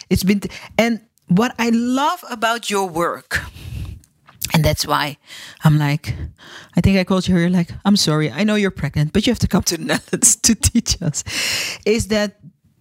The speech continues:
this is the way for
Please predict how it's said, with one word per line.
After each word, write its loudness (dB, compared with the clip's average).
this 2
is 2
the 2
way -2
for -2